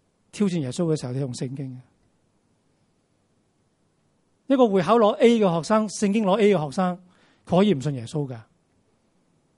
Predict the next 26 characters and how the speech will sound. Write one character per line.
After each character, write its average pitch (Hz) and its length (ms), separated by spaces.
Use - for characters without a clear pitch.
佢 196 100
讀 180 60
聖 151 200
經 160 200
嘅， 139 160
甚 208 180
至 208 120
可 226 80
以 240 100
拋 240 360
返 240 220
你 196 80
轉 196 180
頭， 170 160
我 170 80
哋 175 40
同 151 100
佢 170 60
傳 151 140
福 202 100
音 196 60
嘅 165 120
時 143 80
候， 139 80
係 135 60
咪？ 165 260